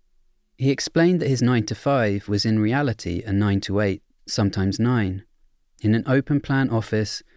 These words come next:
with its instant coffee and potted palms, and that he was working on a major upgrade to London's sewer network.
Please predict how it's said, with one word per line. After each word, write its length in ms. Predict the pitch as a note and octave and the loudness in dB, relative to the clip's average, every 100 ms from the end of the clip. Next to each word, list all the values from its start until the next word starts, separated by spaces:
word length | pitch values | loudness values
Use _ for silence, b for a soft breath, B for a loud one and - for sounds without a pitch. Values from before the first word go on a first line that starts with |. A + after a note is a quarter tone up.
| _ | _
with 160 | A#2+ A2 | -4 -2
its 180 | G#2+ - | -4 0
instant 440 | C3+ - - C3+ | 0 0 0 -2
coffee 420 | - C3 - B2+ A#2+ | 0 -2 0 -2 0
and 140 | G2+ | 0
potted 360 | - A#2 B2+ - | -2 -2 -2 -2
palms, 580 | A#2+ A#2 A2+ A2+ - - - _ _ - - _ - | 0 2 2 0 -6 -12 -20 _ _ -20 -20 _ -2
and 100 | A2+ | 0
that 140 | B2 | 2
he 60 | C3 | 2
was 180 | C3 | 2
working 560 | C3 C#3+ D3 D3 D3 D3+ - - | 2 2 2 2 2 0 -4 0
on 120 | A2+ | 2
a 60 | |
major 400 | A2+ C3 C3+ C#3+ - | 4 2 2 0 0
upgrade 540 | C3 - A#2 G#2+ G#2 | -2 -2 0 0 -2
to 120 | - | -2
London's 440 | G2+ G#2 G#2 A2 G#2 | 0 0 0 0 -2
sewer 260 | E3+ D#3 | 0 0
network. 560 | G#2 F#2+ G#2 F2+ - | 0 -2 -4 -4 -6